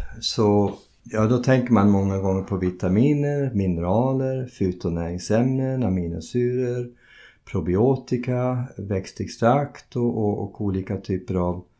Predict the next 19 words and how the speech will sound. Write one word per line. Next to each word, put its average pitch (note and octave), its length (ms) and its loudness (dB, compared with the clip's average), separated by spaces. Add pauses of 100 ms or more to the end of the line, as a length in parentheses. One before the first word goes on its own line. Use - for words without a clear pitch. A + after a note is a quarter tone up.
(100)
ja, G#2 320 4
såna F#2+ 300 -2
här, F2+ 420 -2
eh, F2+ 140 -4 (640)
örter F3+ 460 4
också F#2+ 320 0
även F2+ 320 -2
kanske F2+ 380 -8 (280)
är F#2+ 160 -12
kosttillskott. - 720 -10 (240)
Det A#2 120 6
finns D#3 460 4
ju B2+ 80 6
då A2 420 4 (380)
hundra-, D#3 420 6
hundratusentals A#2 1300 0
vetenskapliga G2 840 0
studier F2+ 720 0
kring F2+ 440 -4